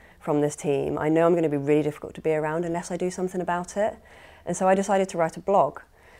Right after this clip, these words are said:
And that's something that I would never have done. Um,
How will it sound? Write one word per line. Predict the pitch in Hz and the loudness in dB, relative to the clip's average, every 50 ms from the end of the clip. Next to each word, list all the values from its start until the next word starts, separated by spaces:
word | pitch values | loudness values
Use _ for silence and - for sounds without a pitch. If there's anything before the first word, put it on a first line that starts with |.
| - - - - _ _ | -20 -20 -20 -20 _ _
And | - 160 170 175 | 0 2 4 4
that's | 190 - - - - - - - _ _ _ _ - | 4 2 0 -2 -6 -12 -14 -16 _ _ _ _ -6
something | - - 185 175 160 - 165 151 | 0 2 2 2 2 2 2 2
that | 151 143 - | 2 4 4
I | 151 151 | 2 2
would | 139 143 - | 2 0 0
never | 156 160 170 165 170 175 151 143 | 4 6 6 6 6 4 0 -2
have | 139 147 - | -2 -4 -4
done. | - 95 73 - - - 165 165 - _ _ _ - - - - - | -4 -4 -2 -2 -4 -4 -6 -6 -8 _ _ _ -20 -20 -20 -16 -10
Um, | - 156 151 147 147 147 147 147 147 147 | -6 -4 -2 0 0 0 0 -2 -2 -4